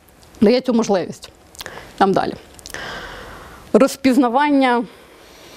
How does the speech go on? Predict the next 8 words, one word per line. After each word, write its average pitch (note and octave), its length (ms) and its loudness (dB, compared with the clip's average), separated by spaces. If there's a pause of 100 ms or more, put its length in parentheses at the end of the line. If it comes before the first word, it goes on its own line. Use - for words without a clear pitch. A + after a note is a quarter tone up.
(280)
тексту, A#3+ 600 2
зображень, G3+ 1200 0 (360)
<laughs> - 400 -4
е, F#3+ 280 2
природної A3 580 0
мови. E3 340 -2 (1700)
Е, G3+ 540 2
це D4 380 2